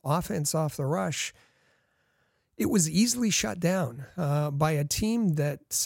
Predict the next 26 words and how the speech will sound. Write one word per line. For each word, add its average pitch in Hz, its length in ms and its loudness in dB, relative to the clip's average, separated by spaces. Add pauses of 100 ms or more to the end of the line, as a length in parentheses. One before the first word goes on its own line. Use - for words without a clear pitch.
um, 139 720 0 (100)
you 180 140 0
know, 175 260 0 (760)
didn't 214 220 2
have 196 200 2
a 190 60 4
great 160 300 -2
defensive 185 500 0
record 180 340 -2
last 202 380 -2
year. 131 160 2
Uh, 143 200 -4
the 139 160 -2
Detroit, 175 540 -2 (160)
uh, 156 60 0
Red 160 300 2
Wings 190 320 0
and 143 100 2
the 139 40 0
Montreal 180 400 -2
Canadiens 180 440 0
were 147 120 2
both 165 600 -2
at 139 220 -2
the, 139 300 -2
at, 143 220 -2